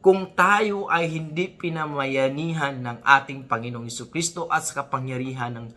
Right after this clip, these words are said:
Holy Spirit, ng banal na espiritu. Sa panahon na isuko natin ang ating buhay sa ating Panginoong Hesukristo, naniniwala tayo sa Kanya, ang kapangyarihan ng kasamaan ay tinalo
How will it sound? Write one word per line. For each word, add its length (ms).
Holy 240
Spirit, 800
ng 160
banal 400
na 80
espiritu. 640
Sa 160
panahon 400
na 80
isuko 480
natin 400
ang 160
ating 240
buhay 640
sa 240
ating 240
Panginoong 400
Hesukristo, 560
naniniwala 880
tayo 320
sa 160
Kanya, 320
ang 160
kapangyarihan 960
ng 160
kasamaan 640
ay 240
tinalo 800